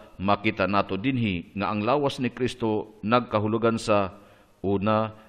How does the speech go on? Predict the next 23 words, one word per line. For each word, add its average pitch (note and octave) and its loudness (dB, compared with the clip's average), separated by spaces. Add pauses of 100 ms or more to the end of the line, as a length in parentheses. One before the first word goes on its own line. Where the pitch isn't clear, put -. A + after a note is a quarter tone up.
(100)
iyang C3 2
tawhanong B2+ 2
lawas B2 2
sa G#2 -2
dinhi A2+ -2
pa G#2 -2
siya A2+ 0
sa G#2+ -6
kalibutan. G2 0 (560)
Ikaduha, A#2 4 (240)
iyang C3 4
Eucharistikanhong C3 0
lawas A#2 2 (220)
din B2 2
ang A#2 2
iyang C3 2
mahimayaong A#2+ 2
lawas, A2 2 (320)
persona, A2 2 (400)
ani A#2+ 4
agayod G#2+ 2
uban G2 2
kanato. F2+ -2